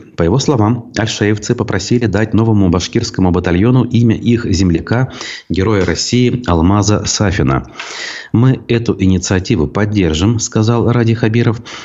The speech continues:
«Мы им поможем и возьмем на себя все траты, которые будут возникать в связи с этим». Очень, конечно, все вот эти вот, а, просьбы трудящихся напоминают, э, знакомые тем, кто постарше, аналогичные просьбы трудящихся,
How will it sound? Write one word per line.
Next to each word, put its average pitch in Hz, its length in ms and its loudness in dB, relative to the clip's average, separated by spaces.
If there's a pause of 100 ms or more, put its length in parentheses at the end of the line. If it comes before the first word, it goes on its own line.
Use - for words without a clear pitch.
(120)
«Мы 120 160 2
им 104 300 2
поможем 113 420 2
и 101 140 2
возьмем 92 400 2
на 90 40 0
себя 95 300 0
все 98 280 -2
траты, 104 360 -2
которые 90 380 0
будут 87 280 0
возникать 78 540 -2
в - 20 -6
связи 80 600 -2
с - 220 -2
этим». 76 480 -2 (640)
Очень, 87 300 0
конечно, 78 360 0
все - 180 0
вот 78 120 0
эти 76 140 0
вот, 73 180 -2 (440)
а, 80 120 2
просьбы 82 460 0
трудящихся 82 640 0
напоминают, 80 600 0 (460)
э, 71 520 0 (380)
знакомые 80 840 0 (100)
тем, 71 180 -2
кто 78 120 -4
постарше, - 540 -4 (280)
аналогичные 80 680 0
просьбы 80 400 -2
трудящихся, 117 720 0